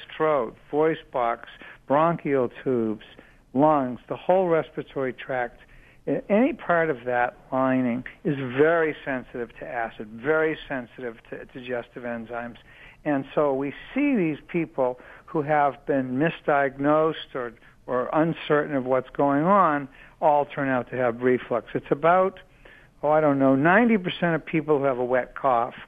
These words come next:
uh, which is an awful lot of people. Chronic cough is, is one of the most common symptoms for which a person sees a doctor.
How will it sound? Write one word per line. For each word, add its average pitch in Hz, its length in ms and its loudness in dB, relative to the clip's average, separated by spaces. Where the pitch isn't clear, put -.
uh, 131 220 0
which 151 280 4
is 127 120 -2
an 143 100 0
awful 160 320 2
lot 127 180 4
of 117 120 -6
people. 123 460 -4
Chronic 208 380 2
cough 151 340 2
is, 139 160 2
is 135 240 0
one 208 180 6
of 208 80 2
the 165 60 0
most 139 300 -4
common 139 440 -4
symptoms 131 480 -4
for 147 80 -2
which 131 180 -2
a 143 60 -4
person 139 460 -4
sees 160 220 0
a 185 80 0
doctor. 208 560 -2